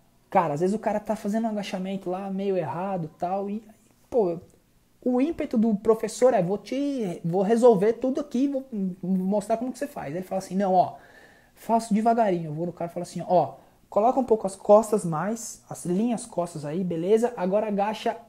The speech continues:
um pouquinho a mais." O cara, cara, às vezes nem mudou nada, fez igual a ele, "Boa, muito boa, é." Aí o cara já, "Caramba, fui bem." Aí o cara já vai e faz o negócio direito.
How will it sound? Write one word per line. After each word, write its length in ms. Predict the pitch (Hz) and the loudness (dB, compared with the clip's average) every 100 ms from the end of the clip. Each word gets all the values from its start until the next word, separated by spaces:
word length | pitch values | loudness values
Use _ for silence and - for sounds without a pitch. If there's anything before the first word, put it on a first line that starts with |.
| _ _ _ - | _ _ _ 0
um 200 | 415 440 | 2 2
pouquinho 520 | - 302 - 330 330 | 2 0 0 -4 -2
a 60 | 277 | -2
mais." 340 | 190 147 - - | -2 -6 -6 -6
O 80 | |
cara, 320 | 190 262 262 247 | -2 0 -2 -2
cara, 340 | - 269 196 | -2 0 0
às 80 | 190 | 0
vezes 180 | 277 240 | 0 0
nem 200 | 277 330 | -2 -2
mudou 320 | 320 262 254 | -2 0 -2
nada, 500 | 190 175 196 226 - _ _ _ _ _ | -2 -2 -2 -4 -10 _ _ _ _ _
fez 340 | - - 269 254 | -2 4 6 6
igual 360 | 254 185 190 214 | 4 6 6 4
a 80 | 202 | 2
ele, 280 | 190 196 | 2 2
"Boa, 840 | 175 160 262 349 440 453 392 359 277 | 2 6 6 6 6 6 6 4 4
muito 640 | 226 311 392 381 440 427 | 4 4 2 4 4 6
boa, 840 | 311 320 403 427 415 392 359 339 320 | 4 2 2 4 4 4 2 2 2
é." 240 | 320 320 | 2 2
Aí 120 | 254 | 2
o 40 | 262 | 4
cara 180 | 254 | 2
já, 100 | 226 196 294 - - | 2 0 -6 -10 -4
"Caramba, 440 | 233 185 220 247 | -2 4 4 4
fui 160 | 202 226 | 0 0
bem." 240 | 190 160 | 0 -2
Aí 120 | 143 160 | -4 -4
o 40 | |
cara 160 | 156 156 | -2 -2
já 120 | 160 | -2
vai 160 | 151 | -4
e 40 | 170 | -4
faz 220 | 165 165 | -4 -4
o 60 | 165 | -4
negócio 360 | 165 156 156 160 | -4 -4 -2 0
direito. 420 | 165 147 127 | 2 0 -2